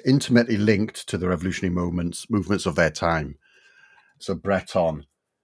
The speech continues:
tries to join the French Communist Party in the, in the early twenties, I presume. I can't quite remember. But basically, he,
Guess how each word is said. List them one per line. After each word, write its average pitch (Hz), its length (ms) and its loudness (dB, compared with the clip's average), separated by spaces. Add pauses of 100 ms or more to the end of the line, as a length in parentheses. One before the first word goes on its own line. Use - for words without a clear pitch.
(140)
tries 90 200 0
to 90 80 -6
join 82 340 2
the 78 300 -4 (340)
French 87 380 -2
Communist 85 500 0
Party 78 580 -2
in 78 280 -8
the, 73 320 -8
in 98 100 -8
the 95 140 -2
early 98 100 -4
twenties, 95 420 -8
I - 60 -6
presume. 76 400 -14
I 78 80 -18
can't 62 140 -16
quite - 180 -14
remember. 71 320 -14 (400)
But 117 160 4
basically, 113 300 4
he, 113 320 4